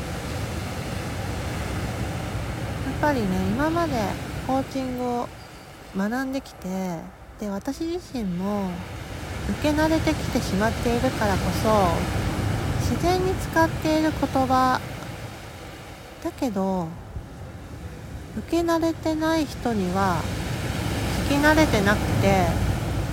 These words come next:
解釈が難しい言葉ってあるよなっていう気づきがあったんですね。今回フィードバックで解釈が難しい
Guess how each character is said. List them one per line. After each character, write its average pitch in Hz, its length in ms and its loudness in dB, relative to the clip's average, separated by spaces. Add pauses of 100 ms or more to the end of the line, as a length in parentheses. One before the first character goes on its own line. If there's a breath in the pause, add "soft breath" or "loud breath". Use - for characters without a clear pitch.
解 202 180 8
釈 226 300 0
が 185 100 2
難 180 400 2
し 262 200 0
い 226 40 0
言 208 300 0
葉 208 140 4
っ 208 40 -4
て 180 460 -6 (220)
あ 214 80 -2
る 190 120 -2
よ 180 140 -2
な 196 420 0
っ - 20 -2
て - 220 -10
い 170 280 -2
う - 40 -6 (140)
気 - 100 -6 (100)
づ 196 40 -2
き 185 180 -4
が 170 120 0 (680)
あ 208 40 0
っ - 40 -2 (120)
た 180 80 0
ん 165 100 -2
で 170 80 -4
す 170 220 -4
ね。 180 160 -2 (2500)
今 269 100 4 (140)
回 202 180 6
フ 190 60 2 (440)
ィ 277 80 4
ー 269 40 4
ド 269 120 6
バ 294 120 8
ッ - 20 4
ク 202 200 -4
で 202 120 -2
解 247 260 2
釈 233 180 -4 (180)
が 185 80 -2
難 214 420 -2
し 220 220 -4
い 220 40 -4